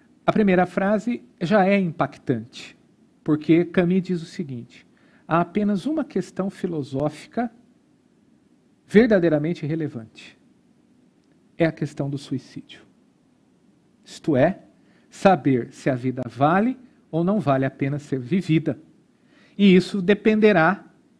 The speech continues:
né, de como é que nós vamos, então, compreendê-la, como é que nós vamos tentar enquadrá-la de alguma maneira, mas dependerá, sobretudo, da decisão em relação ao seu sentido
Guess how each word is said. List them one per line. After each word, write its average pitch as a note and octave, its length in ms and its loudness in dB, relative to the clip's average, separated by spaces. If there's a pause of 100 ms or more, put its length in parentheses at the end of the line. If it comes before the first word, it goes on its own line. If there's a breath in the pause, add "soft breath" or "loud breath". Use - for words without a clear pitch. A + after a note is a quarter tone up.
(260)
né, E3 320 0 (400 soft breath)
de D#3+ 140 0
como G#3+ 260 2
é B3 80 4
que - 140 -6
nós D#3+ 200 -2
vamos, D3 320 -6
então, C#3+ 260 -4
compreendê-la, F#3 840 2 (380 soft breath)
como G3 160 2
é G3 60 6
que F#3+ 100 -4
nós D#3+ 220 -2
vamos D#3+ 440 -10 (1040)
tentar D#3+ 400 2
enquadrá-la E3 640 0
de D#3+ 100 -4
alguma D3+ 240 -4
maneira, C#3 400 -4 (240 loud breath)
mas E3 160 2
dependerá, F#3 480 2
sobretudo, F#3+ 640 -6
da F#3 140 -2
decisão B3 680 -2
em G3+ 60 0
relação D#3+ 440 -2
ao D3+ 60 -6
seu G3+ 240 -6
sentido F#3 600 -8